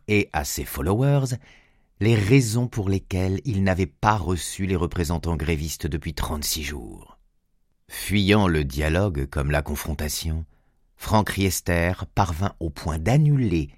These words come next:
lundi vingt janvier, la présentation de ses vœux aux professionnels de la culture.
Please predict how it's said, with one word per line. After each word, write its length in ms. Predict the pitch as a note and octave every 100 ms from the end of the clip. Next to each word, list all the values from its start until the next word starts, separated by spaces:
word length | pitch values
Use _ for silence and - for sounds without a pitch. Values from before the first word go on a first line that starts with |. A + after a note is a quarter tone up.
| _ _
lundi 380 | F#2 G#2+ F#2+ F#2
vingt 320 | C2+ - B2+
janvier, 460 | A2+ A#2+ G#2 G#2+ B2+ - - - - _
la 140 | - -
présentation 680 | - A#2+ A#2+ A#2+ A2 B2 G#2
de 80 |
ses 220 | G2+ - F#2
vœux 260 | D#2+ F#2 -
aux 100 | F2+
professionnels 640 | F2+ F2 D#2 E2+ D2+ D2+
de 60 | D2
la 100 | C#2
culture. 680 | - B1+ - B1+ G#1+ D2